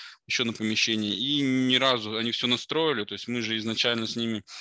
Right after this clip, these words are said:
отправили на тестирование, м, они там с местным партнером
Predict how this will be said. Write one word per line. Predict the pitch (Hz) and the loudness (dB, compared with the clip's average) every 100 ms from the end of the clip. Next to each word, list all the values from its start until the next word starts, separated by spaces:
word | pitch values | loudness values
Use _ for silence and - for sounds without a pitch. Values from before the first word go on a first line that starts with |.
| - - - - | -12 -12 -12 -10
отправили | 107 - 120 120 113 | -4 4 6 8 6
на | 113 | 4
тестирование, | 110 120 - 196 175 127 107 95 | 4 0 4 4 6 4 2 -2
м, | 92 87 95 90 92 98 | -4 -10 -12 -8 -2 2
они | 110 110 | 2 2
там | 117 110 | 0 0
с | - | 2
местным | 123 117 107 | 2 2 -2
партнером | 104 113 120 113 101 92 | -2 -2 0 0 0 -4